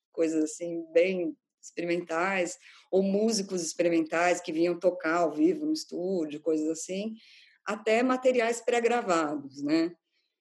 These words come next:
Então, e o que surgiu de interessante na época foram muitos artistas que começaram a me escrever dizendo, "Poxa, eu tenho esse trabalho de som que eu nunca consigo mostrar, porque ninguém quer mostrar", né?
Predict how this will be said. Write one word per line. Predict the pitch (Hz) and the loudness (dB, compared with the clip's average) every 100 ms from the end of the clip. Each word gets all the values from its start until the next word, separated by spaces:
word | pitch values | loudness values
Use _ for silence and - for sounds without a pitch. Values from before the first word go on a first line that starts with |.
| _ _ _ _ _ _ | _ _ _ _ _ _
Então, | 165 - 185 190 202 208 202 - | -8 0 2 4 2 -4 -8 -8
e | - 208 | -8 -6
o | 220 | -2
que | 262 269 | -4 -4
surgiu | - 254 226 190 226 262 | -8 -2 -2 0 0 0
de | 208 | -4
interessante | 202 190 175 180 165 160 | 0 2 2 4 2 2
na | 196 202 | -4 -4
época | 240 226 | -4 -10
foram | 226 220 | -2 0
muitos | 226 247 254 | 0 -2 0
artistas | 240 240 - 233 - 254 | 0 -2 -6 -6 0 0
que | - | 0
começaram | 220 220 202 196 | -8 -4 -2 -2
a | 208 | -2
me | |
escrever | 233 - 220 196 190 226 226 | -4 2 2 4 4 4 4
dizendo, | 185 190 190 180 180 _ _ _ _ | 0 -2 0 -4 -6 _ _ _ _
"Poxa, | 240 226 | 2 4
eu | 240 | 0
tenho | - 285 240 | 2 2 0
esse | - - | -4 -2
trabalho | 185 175 170 156 151 147 | 0 2 4 4 2 -2
de | 151 | -4
som | - - 175 156 147 143 _ _ _ _ _ | -6 2 2 4 0 -6 _ _ _ _ _
que | 190 | 0
eu | 185 | 2
nunca | 220 254 | 0 0
consigo | 262 254 247 233 | 0 0 0 2
mostrar, | 247 254 - 240 202 151 | 2 0 -2 -2 -2 -4
porque | 147 147 | -8 -2
ninguém | 175 180 185 | 0 2 2
quer | 208 | 0
mostrar", | 220 220 - 220 185 147 - _ _ _ _ - | 0 -2 0 2 2 0 -6 _ _ _ _ 0
né? | - 165 190 | 4 4 0